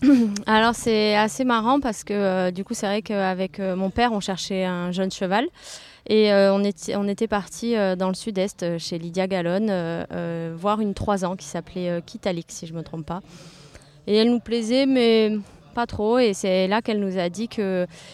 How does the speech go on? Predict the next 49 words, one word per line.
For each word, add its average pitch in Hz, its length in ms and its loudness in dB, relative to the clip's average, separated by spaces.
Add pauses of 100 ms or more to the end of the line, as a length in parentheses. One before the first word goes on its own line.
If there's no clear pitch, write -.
(120)
y 196 100 0
avait 185 240 0
un 208 100 2
deux 202 260 4
ans 202 140 2
qu'elle 196 200 0
avait 185 300 0
au 185 100 0
fond 196 240 -6
d'un 190 160 -2
pré, 233 220 -2
parce 240 120 -8
qu'elle 185 140 -8
nous 175 100 -12
a 180 60 -8
dit : « 190 120 -10
Mais 190 120 -6
qu'est-ce 196 200 -10
que 202 80 -10
vous 185 120 -6
recherchez ? » 233 500 -4
On 220 80 0
disait : « 175 300 -6
Déjà 180 260 -4
un 196 60 -4
peu 196 120 -10
plus 190 240 -10
d'allure. » 190 420 -2 (640)
Et 185 60 -4
elle 185 100 0
nous 190 120 0
a 202 80 4
dit : « 247 180 2
J'en 226 180 4
ai 208 120 4
un, 262 140 6
mais 247 120 4
il 180 60 -2
est 185 100 -2
tout 277 100 -2
petit, 277 320 -2 (100)
mais 196 160 -4
par 185 140 -6
contre, 269 220 0
il 208 40 -10
se 185 40 -8
déplace 220 280 -4
très 220 160 -6
bien. » 165 200 -6